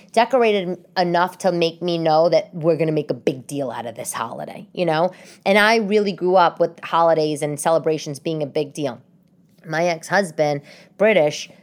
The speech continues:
they don't, they don't make a big deal. I mean, I would be surprised if this guy had a pumpkin in his house. My babysitter's Jehovah, they don't celebrate. And then I got a boyfriend who, I don't even know. He doesn't get excited about anything. So, uh, maybe I'm picking these people. It's,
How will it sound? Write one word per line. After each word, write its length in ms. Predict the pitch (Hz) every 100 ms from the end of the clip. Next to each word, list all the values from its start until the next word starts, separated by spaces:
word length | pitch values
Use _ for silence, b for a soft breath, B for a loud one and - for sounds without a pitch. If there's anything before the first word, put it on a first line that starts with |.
| -
they 320 | 147 147 202
don't, 580 | 214 190 - - 160 156
they 140 | 196
don't 220 | 202 202 190
make 160 | 180
a 40 | 175
big 240 | 143 139
deal. 300 | 135 123 113
I 100 | -
mean, 160 | 175 175
I 120 | 175
would 140 | 202 185
be 80 |
surprised 420 | 196 175 190 180 165
if 120 | 165
this 100 | 160
guy 160 | 175
had 160 | 160 165
a 40 |
pumpkin 360 | 147 170 160 147
in 80 | 131
his 140 | 127
house. 280 | 143 127 127 B B B _
My 180 | 180 170
babysitter's 720 | 180 220 214 196 - 165 160
Jehovah, 760 | 156 160 156 208 202 160 151 - -
they 200 | 135 220
don't 220 | 226 180
celebrate. 640 | - 151 147 147 156 151 -
And 140 | 190
then 100 | 202
I 120 | 208
got 160 | 196 190
a 60 | 160
boyfriend 720 | 151 208 254 - 151 143 151 B B -
who, 400 | 214 185 175 135
I 800 | 110 113 147 202 196 196 202 226
don't 160 | 220
even 220 | 214 196
know. 160 | 185 151
He 120 | 151
doesn't 220 | 196 185
get 140 | 175 170
excited 320 | 165 180 160
about 160 | 160 160
anything. 280 | 143 123 B B
So, 160 | - 208
uh, 240 | - - - 73 -
maybe 300 | 202 214 220
I'm 100 | 226
picking 280 | 170 175 170
these 160 | 143 135
people. 340 | 180 165 139
It's, 160 | 139